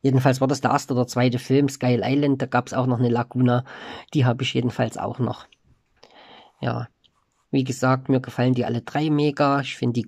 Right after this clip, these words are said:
cool. Bin jetzt froh, dass ich auch die neue in meiner Sammlung hab. Wie gesagt, die Haare werde ich auch noch mal waschen. Und dann sehen wir noch mal in einem Short-Video oder bei einem anderen Monster High-Video, wie die dann aussieht. Ja, Leute, wenn euch das Video gefallen hat,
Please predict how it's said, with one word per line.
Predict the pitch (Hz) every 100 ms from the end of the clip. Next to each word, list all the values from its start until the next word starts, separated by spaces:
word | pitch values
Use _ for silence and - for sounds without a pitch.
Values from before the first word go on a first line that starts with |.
| -
cool. | 135 139 135
Bin | 131 123
jetzt | 117 -
froh, | - 139
dass | 123
ich | 123
auch | 120 120
die | 120
neue | 120 117 131 135 131 - - -
in | 131
meiner | 127 135
Sammlung | 131 131 135 135 127
hab. | 139 131
Wie | 123
gesagt, | 120 120 123 -
die | 117
Haare | 120 120
werde | 120 120 123
ich | 120
auch |
noch | 117
mal | 117 110
waschen. | 120 165 156 147 - _ _ - - - - -
Und | 147 131
dann | 117
sehen | 117 117
wir | 120
noch | 117 117
mal | 113
in |
einem | 113 110
Short-Video | - 123 - 127 - 123
oder | 117 113
bei | -
einem | 120 117
anderen | 120 117 -
Monster | 113 123 - 117
High-Video, | 117 113 120 127 120
wie | 113
die | 127
dann | 147 170
aussieht. | 107 110 - 117 - _ _ _ - - - - - - - - -
Ja, | 233
Leute, | 226 180 156 139
wenn | 151
euch | 143
das | 135 156
Video | 151
gefallen | 135 135 170 180
hat, | 175 165